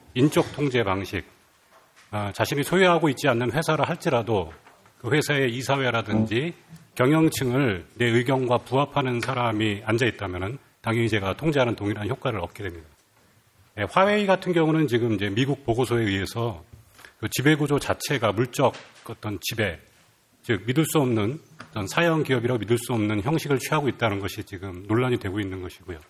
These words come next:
예, 거의 백 프로에 육박하는 수준을 그 트레이드 유니온, 어, 노동조합이라는 어떤 형태에서 주식을, 화웨이 주식을 보유하고 있다는 거에 대해서 많은 의문을 제기하고 있고, 거기에서 이제 런정페이 이제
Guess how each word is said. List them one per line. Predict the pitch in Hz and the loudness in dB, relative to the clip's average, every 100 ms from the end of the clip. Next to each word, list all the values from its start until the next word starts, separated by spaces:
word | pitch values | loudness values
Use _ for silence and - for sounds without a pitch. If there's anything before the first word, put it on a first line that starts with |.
| _ _ _ _ _ _ _ 98 | _ _ _ _ _ _ _ -6
예, | 95 123 | -2 2
거의 | 123 127 | 4 2
백 | 127 - | 0 -2
프로에 | - 175 156 143 120 95 - _ _ 127 | 2 4 6 4 2 -2 -12 _ _ -10
육박하는 | 117 147 110 117 113 95 - | 2 2 4 2 0 -2 -8
수준을 | 147 147 120 104 85 - _ _ - | -4 0 0 0 -6 -20 _ _ -14
그 | - | -8
트레이드 | - 180 180 135 | 2 4 4 4
유니온, | 120 123 95 107 156 - - - 120 - _ _ - | 4 4 2 0 -6 -10 -20 -20 -20 -20 _ _ -8
어, | 98 98 95 98 | -4 -2 -4 0
노동조합이라는 | 123 135 135 131 135 139 131 123 110 | 2 4 4 4 4 4 2 2 0
어떤 | 92 113 | -2 -4
형태에서 | 110 175 185 165 139 110 - 135 165 160 | -2 -2 0 0 2 2 2 2 2 0
주식을, | - - 113 110 135 | -4 -2 0 0 0
화웨이 | 143 131 110 | 0 -2 -2
주식을 | 107 104 98 | -4 -4 0
보유하고 | 113 139 131 117 | 2 4 4 0
있다는 | - 110 107 | -2 -6 -6
거에 | 95 98 | -6 -8
대해서 | 92 98 - | -8 -10 -6
많은 | 95 101 110 | -4 0 2
의문을 | 113 110 | 2 0
제기하고 | - 110 110 104 92 | -2 -2 -2 -2 -6
있고, | - 113 104 - _ _ _ _ _ - 127 | -8 -8 -8 -10 _ _ _ _ _ -2 2
거기에서 | 131 160 156 156 | 4 4 4 2
이제 | 131 113 110 113 | 2 2 2 2
런정페이 | 120 147 151 - 135 123 107 104 - 110 | 2 4 4 4 2 2 2 -2 -10 -14
이제 | 98 | -12